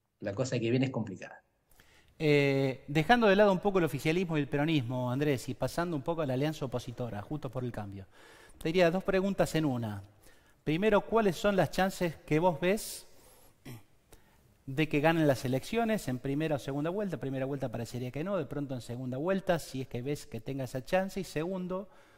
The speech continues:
Speaker 2: si vos crees que Juntos por el Cambio, no ganando la presidencia, se disuelve como coalición de partidos.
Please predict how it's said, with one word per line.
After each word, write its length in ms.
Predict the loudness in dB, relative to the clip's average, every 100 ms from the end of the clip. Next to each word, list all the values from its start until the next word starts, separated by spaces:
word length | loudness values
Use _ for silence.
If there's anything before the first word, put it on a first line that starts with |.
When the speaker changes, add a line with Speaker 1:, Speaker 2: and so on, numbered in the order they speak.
| _
Speaker 2:
si 180 | -6 -2
vos 180 | -2 -2
crees 400 | -2 0 -2 -6
que 120 | -8
Juntos 420 | -6 -6 -4 -4 -4
por 160 | -2
el 120 | -2
Cambio, 460 | 0 0 -2 -6 -4
no 160 | -2 0
ganando 340 | -2 -2 -4
la 120 | -4
presidencia, 720 | -6 -6 -6 -4 -4 -2 -2
se 160 | -2 -4
disuelve 600 | -4 -4 -4 -2 -2 -4
como 280 | -4 -8 -6
coalición 400 | -4 -4 -4 -4
de 80 | -4
partidos. 640 | -6 -8 -10 -10 -14 -20